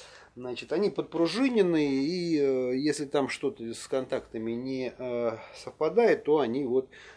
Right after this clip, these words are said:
э, на-, на-, нормально ходят. У них есть е-, естественная пружина там, да, которая п-, позволяет им точно касаться стенок, то есть искрить это всё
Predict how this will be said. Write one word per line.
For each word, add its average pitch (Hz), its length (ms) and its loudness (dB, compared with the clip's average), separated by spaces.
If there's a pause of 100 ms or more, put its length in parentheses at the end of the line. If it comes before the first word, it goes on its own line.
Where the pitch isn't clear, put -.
(120)
э, 110 60 -12
на-, 113 380 -4
на-, 139 180 2
нормально 160 540 2
ходят. 185 400 0
У 139 60 0
них 160 200 0
есть 151 320 -4
е-, 147 60 -12
естественная 160 1080 0
пружина 147 680 0
там, 98 320 -6
да, 165 160 2
которая 131 600 0
п-, 113 200 -8
позволяет 139 720 2
им 117 80 -4
точно 151 320 -4
касаться 139 480 -2
стенок, 151 460 -4
то 123 100 -8
есть 117 180 -8
искрить 165 400 -10
это 117 200 -8
всё 139 260 -8